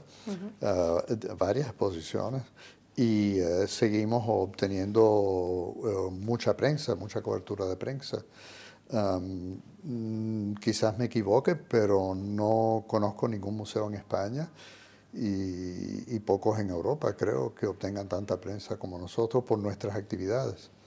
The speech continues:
Speaker 1: Ujú.
Speaker 2: ¿verdad? Y porque es también un museo que tiene una visión diferente a los demás, o sea, es un museo que tiene un propósito verdaderamente pedagógico. El que viene aquí, el visitante, no,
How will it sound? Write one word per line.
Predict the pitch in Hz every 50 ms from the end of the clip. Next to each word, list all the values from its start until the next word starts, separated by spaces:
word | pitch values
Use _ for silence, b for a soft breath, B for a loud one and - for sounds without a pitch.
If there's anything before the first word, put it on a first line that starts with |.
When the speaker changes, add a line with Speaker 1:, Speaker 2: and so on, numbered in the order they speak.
| - - -
Speaker 1:
Ujú. | 220 196
Speaker 2:
¿verdad? | 190 196 110 120 139 - B B B B B B B B B B -
Y | 254 151 127 123 117 113
porque | 107 - - 113 - 120
es | 117
también | - 151 139 139 139 139
un | 139 131 123
museo | 123 120 - 139 131 127 127
que | - 139 131
tiene | - 113 110
una | 113 117 113 113 110 110 107
visión | 101 104 101 104 - 117 110 113 113 113 113 113 110 110 - B B B B B B B B _ -
diferente | 110 107 110 - - 113 107 104 104 107 - - 110 107
a | 101 98
los | 101 95 92 -
demás, | 110 107 123 139 135 113 101 - - -
o | 104
sea, | - - - 104 95 92 - B B B B B B -
es | 120
un | 113 120 123 123 123 120 120 120 120 120 117 117 117 117 117
museo | 113 113 - - 127 123 117
que | 117 107
tiene | 104 104 110
un | 110
propósito | 104 113 104 104 - 110 - - 117 107 101
verdaderamente | 98 98 101 95 95 92 101 107 104 - 113 113 107 104
pedagógico. | 104 - 107 101 95 90 92 107 113 - - 110 - - 101 B B B B B B B B - -
El | - 127 117 110 113 110 107
que | - 117
viene | 110 113 117 120 127 123
aquí, | 120 117 - - 135 147 156
el | 135 113
visitante, | 104 101 101 - - 107 - - 117 120 123 123 120 - 131 120 120 120 117
no, | 117 113 113 113 113 113 113 117 117 117